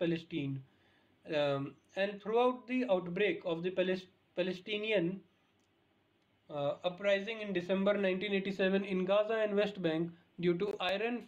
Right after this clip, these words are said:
f-, iron fist policy of Israel, India maintained in a steadfast support।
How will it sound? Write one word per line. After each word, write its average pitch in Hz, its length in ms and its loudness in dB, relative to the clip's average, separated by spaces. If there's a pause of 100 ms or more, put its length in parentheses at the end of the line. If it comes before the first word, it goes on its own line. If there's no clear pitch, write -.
(120)
f-, 214 260 0 (140)
iron 220 180 -2
fist 247 380 -6
policy 190 380 2
of 202 120 -6
Israel, 165 420 0 (140)
India 190 180 2
maintained 196 600 0 (420)
in 175 160 2
a 175 160 2
steadfast 208 840 -2
support। 143 400 -8